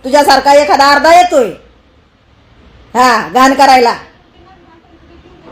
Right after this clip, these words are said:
आणि या सगळ्यांचा गु खायला जे आलेले आहेत त्यांचा.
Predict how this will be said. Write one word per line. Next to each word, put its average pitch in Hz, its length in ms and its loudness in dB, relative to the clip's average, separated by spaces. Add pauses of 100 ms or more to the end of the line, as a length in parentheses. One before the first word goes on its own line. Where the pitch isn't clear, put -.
(220)
आणि 285 160 0
या 285 60 4
सगळ्यांचा 269 420 0
गु 339 160 0
खायला 247 380 0 (360)
जे 254 80 0
आलेले 277 300 2
आहेत 262 120 0
त्यांचा. 214 340 -8